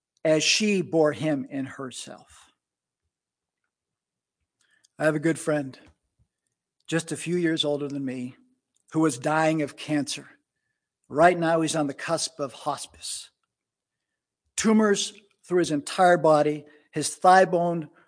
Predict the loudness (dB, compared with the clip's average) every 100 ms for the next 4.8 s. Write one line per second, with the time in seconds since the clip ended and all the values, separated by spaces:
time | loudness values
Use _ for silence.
0 | _ -8 4 4 4 4 6 4 2 0
1 | 0 -2 -6 -4 -2 -2 -2 -2 -2 -2
2 | -2 0 0 -2 -6 -10 -12 -20 -20 _
3 | _ _ _ _ _ -4 2 6 6 4
4 | 0 -2 -2 -2 -2 -6 -12 -14